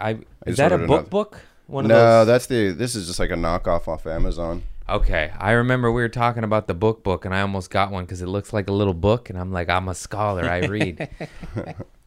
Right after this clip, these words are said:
Speaker 1: Um, well, I, we're just rolling right in like this. I was just trying to mute my phone, and this is how we do it.
Speaker 2: This is how we do it.
Speaker 1: Montel Jordan. You know Guam Felix opened for Montel Jordan in the early nineties?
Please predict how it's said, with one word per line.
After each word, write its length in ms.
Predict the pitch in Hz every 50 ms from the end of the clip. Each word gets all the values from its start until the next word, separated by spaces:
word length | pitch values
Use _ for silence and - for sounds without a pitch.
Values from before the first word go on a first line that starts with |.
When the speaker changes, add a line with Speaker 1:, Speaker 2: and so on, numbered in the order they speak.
| _ _ _ _ -
Speaker 1:
Um, 520 | 117 110 104 95 87 80 78 80 - - -
well, 220 | - 101 110 123
I, 220 | 131 113 98 101 -
we're 200 | - 98 110 147
just 280 | 165 143 90 - 80 78
rolling 480 | 80 82 87 92 101 104 104 98 92 90
right 240 | 92 92 87 85 87
in 200 | 101 123 117 90
like 260 | 78 80 78 78 82
this. 300 | 95 107 107 87 - 90
I 80 | 85
was 200 | 82 82 82 -
just 220 | - - 87 - -
trying 200 | 101 92 90 85
to 40 | 80
mute 280 | 80 82 90 95 - -
my 120 | 85 80
phone, 520 | 76 - - 90 87 90 95 104 113 120 - _ _ _ _ _ _ _ _ -
and 420 | - 87 82 82 80 78 78 76 - - - _ _ _ _ _ _ _
this 120 | - 113 101 98
is 80 | 98
how 80 | 87 85 85
we 80 | 85
do 200 | 80 98 107 107
it. 140 | 87 82 - _ _ _ _ _ _ _ - - -
Speaker 2:
This 460 | - 139 147 151 147 147 151 - -
is 100 | 139 -
how 400 | 139 131 131 131 131 131 131 127
we 140 | 123 139 131
do 680 | 104 117 117 117 117 113 113 113 113 113 113 113 110
it. 280 | 110 110 107 110 110 110
Speaker 1:
Montel 340 | 113 127 139 131 - 139 131 120
Jordan. 240 | 131 131 123 120 127
You 80 | 151
know 100 | 185 202
Guam 340 | 151 120 120 123 127 135 131
Felix 440 | 123 - - 117 123 156 151 - 120
opened 320 | 107 107 - - 135 123
for 100 | - 120
Montel 480 | 101 95 92 98 101 107 - 120 113 101
Jordan 460 | 92 98 85 85 87 98 110 113 107
in 80 | 95 90
the 80 | 85
early 240 | 85 92 101 101 90
nineties? 500 | 87 85 82 85 95 120 131 127 _ _